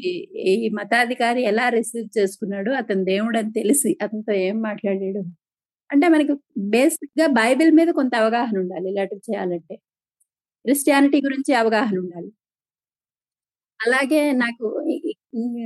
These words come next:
కరంజో బ్రదర్స్ చేసినప్పుడు నాకు కొత్తగా ఒక విషయం తెలిసిందండి. ఆ, ఈ గ్రాండ్ ఇంక్విజిటర్‌కి ముందు ఒక, ఉమ్,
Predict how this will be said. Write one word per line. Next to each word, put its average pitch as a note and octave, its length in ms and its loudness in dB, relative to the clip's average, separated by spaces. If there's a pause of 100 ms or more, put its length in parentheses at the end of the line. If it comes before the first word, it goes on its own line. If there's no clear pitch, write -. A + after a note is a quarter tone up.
(140)
కరంజో B3 440 2
బ్రదర్స్ C4+ 340 -2
చేసినప్పుడు C4 460 -2
నాకు A#3 320 0
కొత్తగా C4+ 520 0
ఒక A#3+ 180 -4
విషయం A#3 320 0
తెలిసిందండి. F#3 640 -4 (120)
ఆ, G3+ 100 -8 (180)
ఈ G#3 100 2 (160)
గ్రాండ్ A#3 380 2
ఇంక్విజిటర్‌కి B3 720 0
ముందు C4 420 0 (120)
ఒక, C4 180 -6 (480)
ఉమ్, G#3+ 300 -4